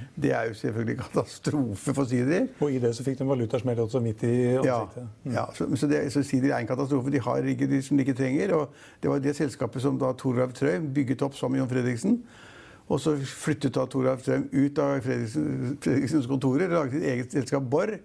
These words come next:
Speaker 1: Ja, Borr og Borr. <laughs> Eh, der er det jo heller ikke noe særlig igjen, så det har vært en katastrofe, og, eh, og den er forventet katastrofe, og vi ser også på aksjekursen at det er liksom ikke noe igjen i selskapene. Egenkapitalen er jo borte både i Borr og da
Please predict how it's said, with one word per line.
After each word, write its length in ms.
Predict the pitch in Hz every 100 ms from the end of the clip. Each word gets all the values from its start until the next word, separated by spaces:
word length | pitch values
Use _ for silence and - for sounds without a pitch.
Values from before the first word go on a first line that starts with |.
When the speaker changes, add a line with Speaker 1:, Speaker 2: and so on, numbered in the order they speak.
| - - -
Speaker 1:
Ja, 140 | - 123
Borr 360 | 113 117 117 139
og 20 | 139
Borr. 160 | 127
<laughs> 60 | 113 - - - -
Eh, 280 | - 143 156 139
der 160 | 143
er 120 | 143
det 80 | 135
jo 60 | 139
heller 180 | 123 117
ikke 120 | 120
noe 80 | 127
særlig 180 | 127 135
igjen, 160 | 165 226 233
så 140 | - 151
det 120 | 139
har 80 | 143
vært 140 | 131 135
en 80 |
katastrofe, 560 | 123 135 135 165 131 135
og, 460 | 135 135 135 139 135
eh, 1120 | 143 120 - - - - - - - 143 147
og 80 | 147
den 120 | 147 143
er 80 | 143
forventet 560 | 151 131 123 107 147 143
katastrofe, 500 | 147 147 156 147 185
og 120 | 170
vi 40 |
ser 160 | 151 139
også 140 | 123
på 80 | -
aksjekursen 440 | 110 131 131 123 135
at 80 |
det 40 | 135
er 80 | 131
liksom 180 | 113 147
ikke 140 | -
noe 100 | 139
igjen 140 | 123 123
i 60 | 113
selskapene. 440 | 113 123 127 139
Egenkapitalen 360 | 110 123 135 139
er 100 | 117
jo 60 | 127
borte 320 | 139 - 139
både 220 | 135 127
i 40 | 120
Borr 240 | 147 226 170 - - - - -
og 140 | 143
da 100 | 131